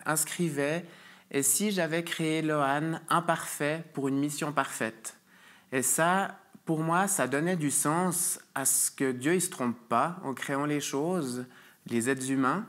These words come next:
ses enfants, et que Lohan, ben, il était créé avec un bout de chromosome en moins, que que moi je l'ai, ce bout de chromosome, lui pas,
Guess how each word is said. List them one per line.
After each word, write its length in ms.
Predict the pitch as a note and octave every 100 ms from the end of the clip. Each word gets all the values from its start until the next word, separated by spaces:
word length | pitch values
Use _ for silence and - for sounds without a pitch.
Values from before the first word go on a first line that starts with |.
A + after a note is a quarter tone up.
| -
ses 280 | - B2 B2+
enfants, 420 | C#3 - C#3+ F3+ - - - - -
et 380 | B2+ C#3+ C#3+ -
que 80 | C3
Lohan, 360 | B2+ C#3 D3 F3+
ben, 320 | E3+ C3 C3
il 160 | C3+ B2+
était 300 | B2 B2 E3+
créé 480 | F3+ C3 A2+ B2+ F3
avec 300 | A#2+ A#2+ D3
un 80 | A2+
bout 220 | A2+ D#3+
de 60 | F#3+
chromosome 560 | - E3 D#3 D3+ C#3+
en 120 | C3 B2
moins, 380 | A2+ A2 F3 - - _ _
que 520 | - A#2 A2+ A2+ A2 - - - _
que 100 | -
moi 200 | A#2 A#2+
je 140 | B2+ A#2
l'ai, 200 | G#2 D#3
ce 120 | F3+
bout 100 | B2
de 60 | A#2+
chromosome, 580 | - B2 B2 C3+ E3+
lui 180 | C3 C3+
pas, 320 | D3 B2+ D#3+